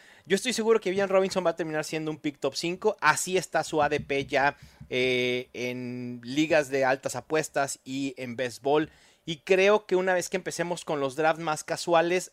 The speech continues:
va a bajar un poco, pero se va a mantener en los primeros ocho picks. Eh, también, Fer, eh, pues de aquí, insisto, no, no veo mucha discrepancia más que en Amon-Ra Saint Brown.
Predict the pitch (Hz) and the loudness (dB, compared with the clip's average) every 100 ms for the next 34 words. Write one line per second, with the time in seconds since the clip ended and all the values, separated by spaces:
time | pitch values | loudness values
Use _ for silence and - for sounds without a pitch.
0 | 135 135 175 180 180 180 165 180 - 226 | -4 2 2 2 2 2 2 0 6 6
1 | 240 - _ - 139 151 147 160 165 160 | 6 -4 _ 0 2 2 0 0 -2 -4
2 | 139 139 143 135 - 123 127 131 - _ | -4 -2 -4 -6 -8 -6 -2 -2 -4 _
3 | _ _ - 135 127 117 - 104 101 - | _ _ -4 -2 -2 -6 -10 -14 -14 -16
4 | _ _ - 143 139 139 139 139 127 _ | _ _ 0 4 4 4 4 2 -2 _
5 | _ _ _ _ _ _ _ - - 160 | _ _ _ _ _ _ _ -6 -2 0
6 | 175 185 - 185 185 - 160 151 147 147 | 0 -2 4 4 4 2 4 4 6 4
7 | 143 143 139 - 165 151 160 - 202 214 | 4 2 0 -4 -8 -4 -6 -6 -4 -2
8 | 220 - _ - - _ 180 180 214 - | -4 -6 _ -20 -20 _ -6 -6 -4 -2
9 | 190 190 208 208 220 220 226 233 208 - | 0 -2 -2 0 2 2 0 -4 -4 -4
10 | 170 175 190 214 196 165 - 165 185 208 | -4 -2 -2 0 0 0 -2 -2 -2 -2
11 | 180 180 196 185 147 147 214 | -4 -4 -4 -4 -2 0 -2